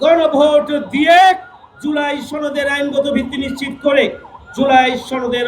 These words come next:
মাধ্যমেই জাতীয় নির্বাচন দিয়ে আগামী দিনে একটি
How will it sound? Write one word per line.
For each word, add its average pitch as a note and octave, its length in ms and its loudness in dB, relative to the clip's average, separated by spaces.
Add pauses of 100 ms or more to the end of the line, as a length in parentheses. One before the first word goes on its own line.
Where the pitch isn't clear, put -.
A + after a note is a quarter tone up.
(120)
মাধ্যমেই A3+ 480 0 (520)
জাতীয় A3+ 400 2 (200)
নির্বাচন A#3 560 -2 (120)
দিয়ে G#3 160 4 (520)
আগামী D#4+ 360 4
দিনে D4+ 180 2 (440)
একটি D4+ 200 -2